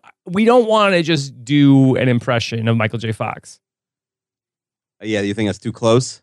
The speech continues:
Speaker 1: Yeah, I think that's too close. Uh, we, let me think. Let me sit on this. Let me, <laughs> let me marinate on, uh, who's gonna star in the Back to the Future reboot. Okay?
Speaker 2: All right.
Speaker 1: All
Speaker 2: Yeah,
Speaker 1: right.
Speaker 2: if someone has a good casting idea, let us know.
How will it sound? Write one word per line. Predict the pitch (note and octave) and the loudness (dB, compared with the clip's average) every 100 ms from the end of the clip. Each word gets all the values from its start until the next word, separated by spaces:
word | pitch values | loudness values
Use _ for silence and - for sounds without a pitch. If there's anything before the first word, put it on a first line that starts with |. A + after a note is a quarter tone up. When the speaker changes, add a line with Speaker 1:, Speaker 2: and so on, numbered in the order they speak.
| _ _ _ _ _ | _ _ _ _ _
Speaker 1:
Yeah, | D3 | -4
I | C3 | -4
think | - G3 | -4 -4
that's | G#3 - | -4 -4
too | - D3+ | -6 -8
close. | A#2 - - | -6 -6 -2
Uh, | D3 D3 | 0 2
we, | D#3+ G#3+ | 2 -2
let | F3+ E3 A#3+ | -2 0 2
me | C4+ | 2
think. | - A3 | 2 2
Let | G3+ A#3 | 4 4
me | A#3 | 4
sit | - G3+ | 2 2
on | C#3 A#2 | 2 0
this. | G#2 G2+ - | -2 -6 -2
Let | C#3+ | 2
me, | E3 | 6
<laughs> | B2+ G2 A#2 C#3+ D#3 - | 6 4 4 4 2 0
let | D#3 | 2
me | F#3 | 2
marinate | F3 E3 D#3+ D3+ C3 A#2+ - _ B2+ D3 - | 4 2 2 2 2 2 -2 _ -12 -8 -4
on, | D#3 D3 C#3+ C#3 | 0 2 4 4
uh, | C3+ B2+ B2+ C3 | 4 4 4 4
who's | C#3+ C3+ | 2 2
gonna | C#3 C3+ | 0 0
star | - C3 B2 A#2+ | -2 0 0 2
in | B2 B2 | 2 2
the | A#2 A2+ | 2 0
Back | B2 A#2 | -2 -4
to | - | -6
the | A#2+ | -12
Future | A2 G2+ A2+ | -10 -8 -4
reboot. | A2+ A2 G#2+ - _ _ | -4 -4 -10 -18 _ _
Okay? | B2+ C#3 C3+ _ - | -4 -2 -4 _ -8
Speaker 2:
All | A2+ | -4
right. | E2+ - _ | -4 -6 _
Speaker 1:
All | C#3+ | -2
Speaker 2:
Yeah, | |
Speaker 1:
right. | B2 | -2
Speaker 2:
if | - | 0
someone | D3+ D#3 | 0 2
has | C#3 | 0
a | |
good | C#3 C3 | -2 -4
casting | B2+ A2 G#2 | -2 -2 -4
idea, | F2 E2+ D#2 | -12 -12 -12
let | E2 | -12
us | - - | -14 -16
know. | - | -20